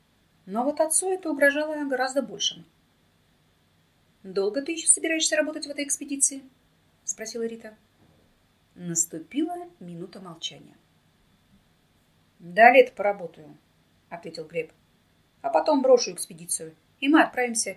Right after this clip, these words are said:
все вместе к морю». Этот разговор произошел на квартире Головиных зимой. Потом Глеб уехал снова в экспедицию на Ангару,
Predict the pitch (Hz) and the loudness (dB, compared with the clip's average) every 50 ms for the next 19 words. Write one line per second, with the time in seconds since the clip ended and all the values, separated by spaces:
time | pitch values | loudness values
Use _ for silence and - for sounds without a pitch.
0 | - _ - - 208 185 190 202 202 - - - - 175 - - - - _ _ | -12 _ -14 -12 -12 -10 -12 -12 -14 -14 -16 -18 -18 -18 -20 -20 -20 -20 _ _
1 | _ _ _ _ _ _ _ _ _ _ _ _ _ _ _ _ _ _ _ _ | _ _ _ _ _ _ _ _ _ _ _ _ _ _ _ _ _ _ _ _
2 | _ _ _ _ _ _ - 190 190 185 165 160 - - 156 - - - - - | _ _ _ _ _ _ -2 -2 -2 -2 -4 -8 -8 -12 -16 -14 -6 -6 -6 0
3 | 202 269 320 - - _ _ _ _ _ _ _ _ 190 196 208 202 247 254 - | 2 2 2 2 -4 _ _ _ _ _ _ _ _ -12 -10 -8 -8 -6 -4 -4
4 | - 370 381 339 262 - 190 202 202 - - 294 277 262 196 220 208 196 175 185 | -4 -4 -4 -4 -6 -6 -8 -10 -12 -8 -8 -8 -8 -8 -6 -4 -4 -2 -4 -6
5 | 180 190 247 269 - - _ _ _ _ _ 180 156 226 226 208 160 139 - - | -10 -12 -14 -14 -16 -20 _ _ _ _ _ -6 -4 -4 -4 -6 -8 -12 -16 -20
6 | - _ _ _ _ _ _ _ _ _ - _ _ _ _ _ _ _ _ _ | -20 _ _ _ _ _ _ _ _ _ -20 _ _ _ _ _ _ _ _ _
7 | _ _ _ _ _ _ - 320 320 415 403 381 277 233 247 302 302 294 - _ | _ _ _ _ _ _ -8 -6 -2 0 2 4 4 4 4 2 0 0 -8 _
8 | _ _ - 214 226 247 240 - 190 190 - - 208 202 190 170 - - - - | _ _ -10 -4 -4 -4 -2 -2 -4 -4 -4 -4 -4 -4 -4 -4 -4 -6 -12 -16
9 | - 160 220 269 - - - 220 214 214 208 - _ _ _ _ 185 185 180 180 | -14 -16 -12 -2 -2 -2 -2 -2 -6 -8 -10 -14 _ _ _ _ -10 -8 -8 -6
10 | 175 170 160 165 170 190 247 285 | -6 -6 -6 -6 -6 -6 -8 -10